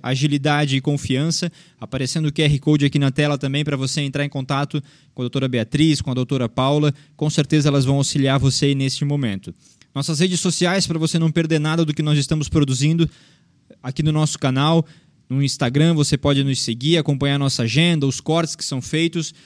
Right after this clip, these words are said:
No YouTube, a gente sempre pede pra você se inscrever, ativar o sininho de notificações. Toda quarta-feira tem conteúdo novo sendo postado. O mesmo no Spotify, compartilhe com seus amigos, divulgue o No Topo Podcast. Assim você nos ajuda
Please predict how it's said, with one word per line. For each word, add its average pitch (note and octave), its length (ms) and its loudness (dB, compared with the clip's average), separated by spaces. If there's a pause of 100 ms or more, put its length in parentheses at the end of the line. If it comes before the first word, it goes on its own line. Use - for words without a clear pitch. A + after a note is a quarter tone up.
(200)
No F#3 60 0
YouTube, F#3+ 560 6
a D3 40 6
gente D3 180 0
sempre E3 200 0
pede E3 240 2
pra D#3+ 100 0
você D3+ 240 0
se D3+ 120 -4
inscrever, D3 600 -2 (180)
ativar C3 360 -2
o D#3+ 60 2
sininho D#3 340 0
de D3 100 0
notificações. D3+ 840 0
Toda E3 240 -2
quarta-feira D3+ 480 0
tem D3 120 -2
conteúdo C#3+ 440 0
novo C#3 260 0
sendo C3 260 -2
postado. D#3+ 640 0 (280)
O A3 80 -2
mesmo F#3+ 340 2
no F3 80 4
Spotify, D#3 640 -2
compartilhe D3+ 460 -2
com D#3+ 120 0
seus C#3+ 220 2
amigos, D3+ 580 2
divulgue E3 460 2
o E3+ 40 4
No D#3 120 0
Topo E3 260 -2
Podcast. D3+ 680 -4 (260)
Assim D3 200 -4
você D#3 220 -2
nos D#3 160 0
ajuda D#3 420 0